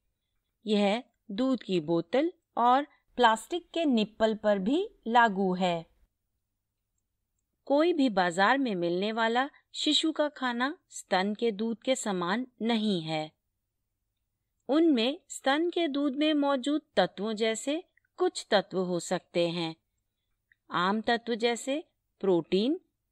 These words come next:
कैलोरी या फैट। पर इनमें स्तन के दूध के बाकी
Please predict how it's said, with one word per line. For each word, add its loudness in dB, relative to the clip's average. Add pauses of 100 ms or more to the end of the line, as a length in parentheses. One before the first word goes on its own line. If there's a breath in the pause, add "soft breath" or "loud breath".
(120)
कैलोरी 0 (340)
या 4
फैट। -2 (2750)
पर 4 (160)
इनमें 2 (260)
स्तन 0
के -2
दूध -4
के -4 (320)
बाकी 0